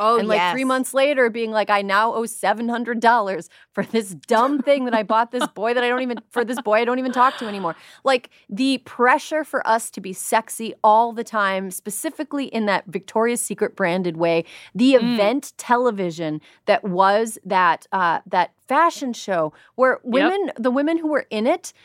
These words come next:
Speaker 2: had to train like athletes and were not allowed to drink water so that they would be more cut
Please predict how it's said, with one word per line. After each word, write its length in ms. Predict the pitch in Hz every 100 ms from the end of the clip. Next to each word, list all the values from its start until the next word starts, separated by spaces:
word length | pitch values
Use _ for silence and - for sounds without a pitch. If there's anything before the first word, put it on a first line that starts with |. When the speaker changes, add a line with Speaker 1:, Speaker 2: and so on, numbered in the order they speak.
| _ _
Speaker 2:
had 160 | 233
to 80 | 226
train 420 | - - 220 262
like 220 | 277 254 -
athletes 480 | 196 226 208 190
and 80 | 202
were 120 | 190
not 240 | 190 202 226
allowed 260 | 233 220
to 100 | 208
drink 300 | 180 208 208
water 420 | 170 170 214 196 160
so 140 | 190
that 160 | 185 180
they 80 |
would 160 | 196 185
be 100 | 208
more 220 | 196 180
cut 500 | 180 - 190 - -